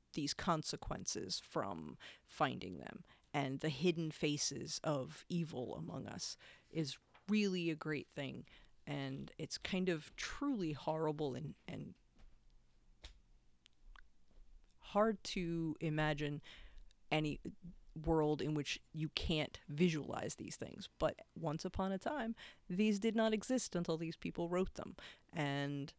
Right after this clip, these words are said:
that I find truly fascinating, that there are these creations that someone once upon a time, or in the case of Mary Shelley on a dare, created these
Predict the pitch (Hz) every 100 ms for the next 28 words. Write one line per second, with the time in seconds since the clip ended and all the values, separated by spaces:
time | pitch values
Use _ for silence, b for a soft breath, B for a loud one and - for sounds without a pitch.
0 | _ - 147 156 139 147 151 - - -
1 | - 190 160 - - - - - - -
2 | - - - - - 151 143 - 147 143
3 | 151 151 B B B 147 143 175 165 160
4 | - _ _ _ _ - - 175 143 185
5 | - 160 156 - 156 - - - 170 170
6 | 160 156 151 156 B B B - 165 165
7 | 175 156 147 147 - 151 147 143 139 156
8 | - - 160 143 147 - 147 - 165 156
9 | 165 - 196 170 151 151 147 165 170 160
10 | 143 151 B B B - - 208 202 185
11 | 190 180 165 160 156 151